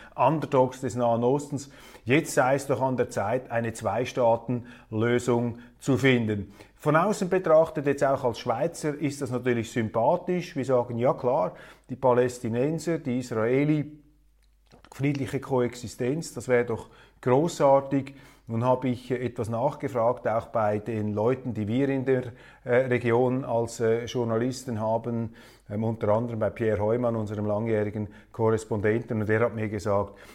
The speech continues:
also das halte er für völlig ausgeschlossen, dass jetzt eine Zwei-Staaten-Lösung, ähm, überhaupt noch auf den Tisch komme. Und ich, ähm, bringe jetzt hier meine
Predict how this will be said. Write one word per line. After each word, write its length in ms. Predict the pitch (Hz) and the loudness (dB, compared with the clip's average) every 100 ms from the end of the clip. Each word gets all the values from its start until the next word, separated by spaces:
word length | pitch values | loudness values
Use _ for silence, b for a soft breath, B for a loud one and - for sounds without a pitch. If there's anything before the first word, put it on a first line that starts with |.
| B | B
also 160 | 95 104 | -10 0
das 180 | 113 104 | 0 2
halte 300 | 101 98 104 | 0 0 -4
er 60 | |
für 120 | 98 | -4
völlig 320 | 90 101 101 101 | -6 -6 -4 -4
ausgeschlossen, 840 | 98 101 113 101 101 101 110 90 B | -6 -8 -8 -6 -6 -6 -10 -12 B
dass 140 | - 95 | -12 -4
jetzt 260 | 110 110 110 | -4 -2 -4
eine 160 | 101 | -4
Zwei-Staaten-Lösung, 1200 | 101 98 110 110 110 104 107 101 101 104 104 98 98 B B - | -4 -6 -6 -4 0 0 -2 -4 -4 -4 -6 -8 -10 B B -10
ähm, 300 | 101 101 120 | -4 -4 -4
überhaupt 460 | 127 95 101 107 - | -8 -6 -2 -4 -6
noch 140 | 98 | -4
auf 180 | 101 - | -4 -4
den 160 | 95 | -10
Tisch 260 | - 123 - | -6 -6 -6
komme. 400 | - 120 117 110 B B B _ | 2 4 4 -2 B B B _
Und 340 | 123 113 110 - | -4 -4 -6 -6
ich, 340 | 131 131 - | -6 -6 -4
ähm, 440 | 120 113 117 117 120 | -2 0 -2 -6 -10
bringe 280 | 113 123 117 | -6 -4 -2
jetzt 120 | 110 | -4
hier 200 | 120 131 | -2 0
meine 440 | 131 113 110 110 | 0 0 0 -2